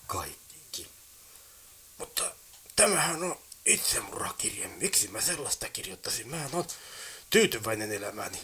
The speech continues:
Ihan vain kaiken varalta. Sitä voidaan vielä tarvita. Ai niinkö meinaat?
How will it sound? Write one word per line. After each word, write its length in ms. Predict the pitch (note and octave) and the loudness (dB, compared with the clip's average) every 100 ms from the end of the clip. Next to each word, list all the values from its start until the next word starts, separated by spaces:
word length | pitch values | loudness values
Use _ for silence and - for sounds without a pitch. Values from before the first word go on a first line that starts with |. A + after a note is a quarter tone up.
| - | -6
Ihan 300 | B2 G#2+ G2 | -4 -4 0
vain 180 | A2+ A2+ | 2 4
kaiken 360 | C3+ B2+ B2 - | 4 4 2 0
varalta. 380 | A#2+ G2 - - - - - - - - - - | 0 -2 -6 -8 -10 -20 -20 -20 -20 -20 -14 -2
Sitä 320 | - - G2+ | 0 0 0
voidaan 320 | G#2+ A2+ A2+ | 4 6 6
vielä 180 | B2+ C3+ | 6 4
tarvita. 600 | - C#3 - - - - - - - - - - - - - | 10 10 10 0 -6 -6 -6 -10 -18 -20 -20 -20 -20 -20 -14
Ai 300 | - F3+ D3+ | -10 -4 -4
niinkö 420 | D#3 D3+ D3+ D3 | -2 -2 -2 -4
meinaat? 640 | C#3+ C#3+ C3+ - - - | -2 0 2 0 -2 -4